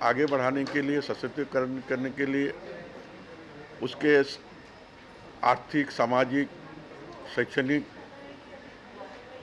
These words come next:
जीवन में बदलाव के लिए हम लोग लगातार प्रयास कर रहे थे।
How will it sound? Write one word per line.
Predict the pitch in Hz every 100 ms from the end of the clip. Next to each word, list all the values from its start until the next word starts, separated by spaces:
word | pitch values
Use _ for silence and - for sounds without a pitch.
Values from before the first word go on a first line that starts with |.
| - - -
जीवन | 147 175
में | 175 151
बदलाव | 143 135 139 135 - - - - -
के | 123
लिए | 107 104 120 - -
हम | 120 123
लोग | 127
लगातार | 120 98 101 107
प्रयास | - 104 92 -
कर | 95
रहे | 80 76
थे। | - -